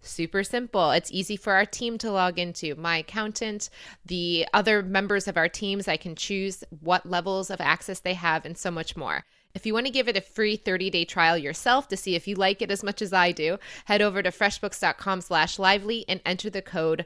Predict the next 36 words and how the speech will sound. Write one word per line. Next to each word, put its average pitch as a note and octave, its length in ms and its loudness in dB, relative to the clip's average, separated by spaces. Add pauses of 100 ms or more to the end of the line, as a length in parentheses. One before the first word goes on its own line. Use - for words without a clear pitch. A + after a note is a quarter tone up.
lively F3 640 6
or F3 180 0
The F3 80 -2
Lively E3+ 360 4
Show C#3+ 400 -4
in F#3 180 0
the E3 240 2
"How G3+ 240 0
did G3+ 160 -4
you F#3 60 -6
hear E3+ 220 0
about D3 260 -2
us?" D3 160 -2
section E3+ 420 -6
so - 120 -16
they D#3+ 120 -2
know F#3+ 220 -4
you D#4 160 -8
found F#3+ 340 -4
it A3 180 -4
through E3 380 -4
the E3+ 80 -6
show. - 380 -2 (340)
Now F#3+ 220 8
let's F#3+ 260 2
also A3 320 4
share A3 320 4
the A3 240 -6
other C#4+ 320 4
new C#4 320 -4
sponsor G3 840 2
to A3+ 120 -2
the F#3+ 100 0
show, D#3+ 440 2 (320)
Interior C4+ 560 2
Define. B3 640 2